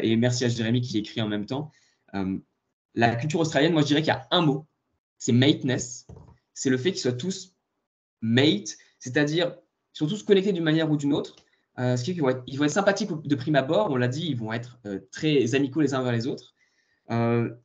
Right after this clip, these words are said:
ensuite, il n'y aura pas de conflit ouvert, parce que justement, si on est mates, si on est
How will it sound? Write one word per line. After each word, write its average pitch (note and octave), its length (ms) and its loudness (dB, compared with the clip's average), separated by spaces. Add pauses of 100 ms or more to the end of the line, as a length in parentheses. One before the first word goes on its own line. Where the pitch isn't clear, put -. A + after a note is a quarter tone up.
(120)
ensuite, D#3 580 -2
il B2+ 40 -4
n'y C3+ 60 0
aura C#3 100 -2
pas E3 80 -2
de D#3+ 40 -8
conflit C#3+ 280 0
ouvert, C#3+ 420 0 (260)
parce - 100 -18
que B2 60 0
justement, D3 200 0
si D#3 100 -2
on A#2+ 60 2
est B2 80 4
mates, C#3 220 4
si C3 60 -6
on A#2 60 -2
est G#2+ 140 -6